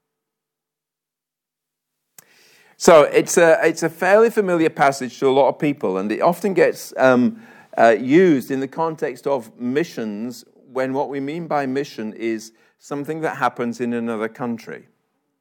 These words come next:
Uh, but funnily enough, Jesus was not saying this to people who were gonna go and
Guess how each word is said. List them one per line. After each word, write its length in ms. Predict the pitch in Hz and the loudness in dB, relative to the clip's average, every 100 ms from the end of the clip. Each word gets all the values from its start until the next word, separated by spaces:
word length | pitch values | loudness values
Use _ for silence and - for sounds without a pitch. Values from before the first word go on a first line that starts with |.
| _ _ _ _ _ _ _ _ _ _ _ - | _ _ _ _ _ _ _ _ _ _ _ 0
Uh, 180 | 123 | 0
but 420 | 117 147 147 143 - | 0 2 2 2 -10
funnily 400 | - 208 233 202 | -4 0 0 0
enough, 260 | 131 123 | -4 -6
Jesus 500 | - 156 165 185 - | -8 -8 -6 -8 -8
was 220 | 143 131 | -12 -10
not 400 | 135 143 165 - | -4 -2 -2 -6
saying 800 | - - 160 180 135 101 95 98 | -16 -4 -4 -2 -4 -8 -12 -10
this 320 | 104 110 110 | -4 -4 -4
to 120 | - - | -14 -12
people 520 | 135 131 131 127 117 | -10 -10 -8 -8 -6
who 160 | 123 | -8
were 120 | 120 113 | -6 -6
gonna 240 | 131 120 | -6 -8
go 320 | 110 127 139 | -2 0 2
and 380 | 117 107 - | 0 -6 -10